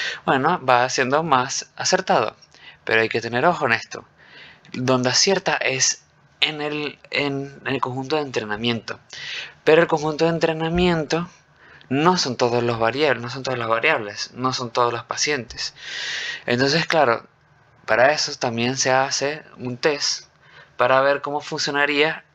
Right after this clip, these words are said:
en la vida real, entre comillas. Bueno, en, en la vida real podemos ver de que alcanza el óptimo en el, en el tres. Es donde tiene el valor más cercano, que es un valor cercano a ochenta. Bueno, ya, porque a medida de que se va hacia una profundidad, más bien perdi-, pierde precisión.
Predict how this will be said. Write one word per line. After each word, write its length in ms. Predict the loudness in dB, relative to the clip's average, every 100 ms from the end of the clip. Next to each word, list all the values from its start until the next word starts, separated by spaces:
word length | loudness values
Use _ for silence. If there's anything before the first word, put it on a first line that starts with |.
| _
en 240 | -6 -2 0
la 100 | 0
vida 220 | 2 0
real, 280 | 2 2 0
entre 220 | -4 -8
comillas. 540 | -8 -10 -10 -12 -14 -16 -12 -8 -8 -10 -12 -6
Bueno, 200 | -2 0
en, 160 | -2
en 100 | -2
la 80 | 0
vida 220 | 2 2
real 500 | 4 4 6 4 -2 -12
podemos 380 | -4 0 2 4
ver 320 | 6 6 2
de 260 | -6 -2 0
que 240 | 2 0 0
alcanza 520 | -6 -2 -2 -2 0
el 100 | 2
óptimo 460 | 0 0 -2 -2 -2
en 120 | -8
el, 120 | -8 -12 -10
en 140 | -8
el 160 | -8 -6
tres. 440 | -6 -2 -2 -4 _ _ -20 -20 -10
Es 140 | -2 0
donde 240 | 0 0
tiene 280 | 0 0 2
el 60 | 2
valor 300 | 2 2 0
más 140 | -4
cercano, 440 | -4 0 0 0
que 120 | -2 -2
es 60 |
un 240 | -2 -4 -4
valor 220 | -4 -4
cercano 320 | -6 -8 -6
a 40 |
ochenta. 380 | -4 -6 -8 -18 _ -14 -10 -8 -8 -8 -10 -10 -10 0
Bueno, 160 | 2
ya, 180 | 4 4 2
porque 320 | 0 0 2 2
a 120 | 2
medida 420 | 0 0 2 2
de 420 | 4 2 2 2
que 180 | 0 0
se 160 | 0 4
va 320 | 4 4 0
hacia 220 | -2 -4
una 100 | -4
profundidad, 480 | -6 -6 0 2 2
más 180 | 2 -2
bien 320 | 0 -2 0
perdi-, 300 | 0 0 -4
pierde 380 | 0 2 2 0
precisión. 640 | -2 -6 -2 0 -2 -4